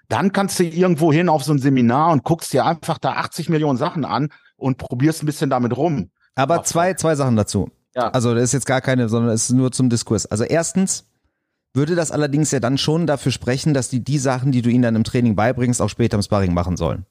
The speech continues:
Speaker 2: So würde ich das
Speaker 1: Ja.
Speaker 2: jetzt verstehen.
Speaker 1: Ja, ja,
Speaker 2: So,
Speaker 1: klar.
Speaker 2: ne? Das wäre natürlich, kann man natürlich auch machen. Finde ich trotzdem immer noch, ich weiß jetzt nicht, also je nachdem, wie lange man das unterrichtet, ne, finde ich trotzdem, gibt's immer noch einen Vorteil auch darin, einfach seine eigenen Sachen zu machen und drauf zu scheißen. Das Zweite ist,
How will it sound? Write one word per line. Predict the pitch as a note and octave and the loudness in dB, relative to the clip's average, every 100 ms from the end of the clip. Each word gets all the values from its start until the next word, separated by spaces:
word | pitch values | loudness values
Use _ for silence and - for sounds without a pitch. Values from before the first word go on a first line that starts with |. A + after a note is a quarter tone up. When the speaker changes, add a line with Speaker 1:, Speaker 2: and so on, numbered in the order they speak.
| _ | _
Speaker 2:
So | - A2 | -2 0
würde | A2 | 2
ich | A2 | 0
das | A2 | 0
Speaker 1:
Ja. | A2+ | 0
Speaker 2:
jetzt | F#2 | 0
verstehen. | G#2 - F2 D#2+ | -2 -2 -4 -4
Speaker 1:
Ja, | F2 F#2 | -8 -6
ja, | F2 | -2
Speaker 2:
So, | F2+ | 0
Speaker 1:
klar. | E2+ | 0
Speaker 2:
ne? | F2+ C3+ - | 2 0 0
Das | A#2 A#2+ | -4 0
wäre | C3+ | 0
natürlich, | C#3+ C3+ D3+ - - - - D3+ - | 0 2 0 -2 -12 -8 -2 -2 -2
kann | D3 | -2
man | F3+ | 0
natürlich | C#3+ C#3 B2 | 0 0 2
auch | D#3 | 2
machen. | F#3 G#3 G3 F#3+ _ _ _ _ | 2 2 0 -2 _ _ _ _
Finde | - D3 | -2 -2
ich | |
trotzdem | - E3 F3+ F#3 | 0 -2 0 0
immer | D#3 F#3+ | 2 0
noch, | F#3+ E3+ | 2 -2
ich | - B2 | -4 -4
weiß | A#2 C3 | 0 0
jetzt | C3 - | -2 -2
nicht, | - | -2
also | A2+ | 0
je | A#2 | 0
nachdem, | A#2 B2+ A2+ | 0 0 2
wie | |
lange | G#2+ C3 | 2 2
man | C#3 | 0
das | C3 | 0
unterrichtet, | C3 B2+ A#2+ - G2 | 0 0 0 -2 0
ne, | A#2 C3+ - _ _ _ _ _ _ | 2 0 -4 _ _ _ _ _ _
finde | _ C#3+ | _ 0
ich | C3 | 0
trotzdem, | - E3 - E3 D#3 | 0 -2 0 0 0
gibt's | D3+ - | -2 -6
immer | - D3+ | -2 0
noch | D3+ C3+ | 0 0
einen | C#3 | 0
Vorteil | - C#3 C#3 A#2 | 0 -2 0 0
auch | A#2 | 0
darin, | A#2+ A#2 A#2 | 0 0 0
einfach | A2 A#2 | 0 0
seine | A#2 G#2 | 0 2
eigenen | G#2 C3+ A#2+ | 2 2 0
Sachen | A2+ A#2+ | 0 0
zu | A2+ | 2
machen | G#2+ A2+ | 0 2
und | A2+ | 0
drauf | G#2+ - | -2 -4
zu | - | -4
scheißen. | - G2+ - F#2 B2 _ _ _ _ _ | 0 0 0 -4 -4 _ _ _ _ _
Das | A2 | -2
Zweite | - A#2+ D#3 G3+ | 0 0 0 0
ist, | E3+ D#3 F3+ - | 0 2 0 -4